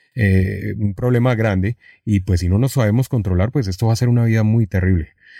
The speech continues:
Entonces, pues, un llamado ahí desde los Guanchos Hablan Metal a que todos estemos más bien en calma y que aprovechemos estos espacios más bien para desahogarnos hablando carreta.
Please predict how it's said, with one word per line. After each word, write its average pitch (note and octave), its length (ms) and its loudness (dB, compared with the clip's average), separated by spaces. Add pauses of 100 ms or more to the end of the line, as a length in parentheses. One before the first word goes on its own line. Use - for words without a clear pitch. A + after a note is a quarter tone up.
(140)
Entonces, G2 400 0
pues, A#2 160 -2
un A2 80 -2
llamado C3+ 360 2
ahí A#2 120 2
desde A#2 240 0
los F2+ 360 -2 (220)
Guanchos A2+ 320 -2
Hablan B2+ 240 2
Metal G2+ 300 0
a A2+ 60 -2
que F#2 120 -8
todos G2+ 280 0
estemos G2 420 0
más G#2 120 0
bien A2 140 0
en A2+ 80 0
calma C#3 280 0
y C3+ 40 0
que C3 100 -2
aprovechemos A#2 480 0
estos E3 280 0
espacios A2+ 520 0 (440)
más A#2 180 0
bien B2+ 180 2
para C3 160 2
desahogarnos G#2+ 580 0
hablando G2+ 320 0
carreta. F2+ 460 -2